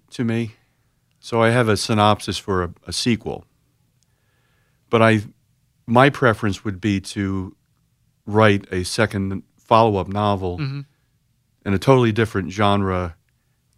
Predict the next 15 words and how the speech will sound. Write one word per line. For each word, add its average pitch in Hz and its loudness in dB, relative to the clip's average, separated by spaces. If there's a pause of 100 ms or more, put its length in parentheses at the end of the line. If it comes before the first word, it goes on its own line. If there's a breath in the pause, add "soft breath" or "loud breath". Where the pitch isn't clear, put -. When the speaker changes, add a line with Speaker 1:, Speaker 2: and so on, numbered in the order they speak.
Speaker 1:
and 87 -12
a - -20 (600)
totally 113 4
different 101 2
feel, 87 0 (420 soft breath)
which 110 0
I'm 107 4
three 135 2
quarters 104 0
of 98 -6
the 98 -2
way 92 0
through 87 -2
it - -10
now. 82 -12